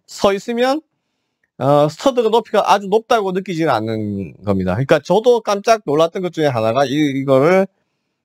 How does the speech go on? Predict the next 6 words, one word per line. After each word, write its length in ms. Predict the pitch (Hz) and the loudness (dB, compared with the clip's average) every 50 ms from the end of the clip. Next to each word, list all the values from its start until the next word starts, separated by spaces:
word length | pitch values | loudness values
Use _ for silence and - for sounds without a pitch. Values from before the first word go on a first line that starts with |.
| _ - | _ 0
아울렛에서 560 | - 120 143 165 175 175 165 165 165 151 151 | 2 2 2 2 0 -4 -4 -6 -8 -10 -8
처음 160 | - - 190 165 | -4 -4 -2 -2
신어봤을 520 | 151 185 180 170 147 127 113 107 - 127 | 0 0 0 2 2 2 2 0 -2 -4
때, 120 | - - | 0 2
어, 220 | 160 - - 147 - - - | 4 4 4 2 2 0 -6
생각, 400 | - - 233 240 262 262 254 | -4 -2 0 2 2 2 2